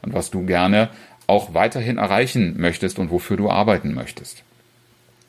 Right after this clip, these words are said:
Insgesamt geht's dann darauf hinaus, dass du einfach dich breiter aufstellst. Denn bei den Bedarfen wirst du möglicherweise Dinge entdecken, die du bisher gar nicht bedient hast,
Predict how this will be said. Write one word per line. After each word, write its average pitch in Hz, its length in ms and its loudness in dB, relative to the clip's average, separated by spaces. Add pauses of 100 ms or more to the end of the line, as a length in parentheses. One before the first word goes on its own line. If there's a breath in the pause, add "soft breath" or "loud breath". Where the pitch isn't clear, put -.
(1000)
Insgesamt 120 480 2
geht's 175 400 0
dann 127 240 4
darauf 120 320 4
hinaus, 107 680 2 (420 loud breath)
dass 92 160 -2
du 113 80 2
einfach 113 640 0 (640 soft breath)
dich - 160 -4
breiter 107 440 0
aufstellst. - 720 -2 (640 soft breath)
Denn 110 360 4
bei 110 100 6
den 110 140 4
Bedarfen 117 460 2
wirst 147 180 0
du 135 80 2
möglicherweise 110 680 4
Dinge 117 240 2
entdecken, 101 400 0
die 107 80 2
du 107 80 2
bisher 101 300 0
gar 92 180 4
nicht 95 160 -2
bedient - 420 0
hast, - 320 -6